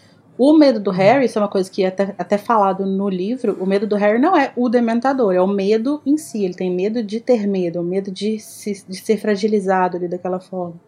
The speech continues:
Speaker 1: E eu acho que até o medo do Rony, que é a aranha, ele parece ser um medo mais literal, mas eu acho que ainda dá pra, dá pra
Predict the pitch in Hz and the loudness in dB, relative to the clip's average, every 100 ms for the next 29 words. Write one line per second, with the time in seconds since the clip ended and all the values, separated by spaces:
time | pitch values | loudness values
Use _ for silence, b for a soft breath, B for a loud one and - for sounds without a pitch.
0 | - 220 240 240 254 311 415 403 302 285 | 0 4 4 4 0 2 2 4 4 2
1 | 233 240 220 208 277 311 214 190 - - | 2 2 2 2 4 4 2 -4 -12 -6
2 | - 208 202 190 196 262 247 196 190 _ | 0 2 4 2 2 2 0 -2 -8 _
3 | _ 190 190 214 208 214 240 233 220 214 | _ -4 0 2 0 0 0 2 2 2
4 | 202 190 202 196 185 180 233 226 214 214 | 0 0 -4 -2 0 2 2 0 2 2
5 | 214 - 233 233 220 196 220 220 240 - | 0 -4 -2 -2 -4 -4 -2 0 -2 -4
6 | _ - 196 214 240 226 208 190 | _ -6 -4 0 2 2 0 -2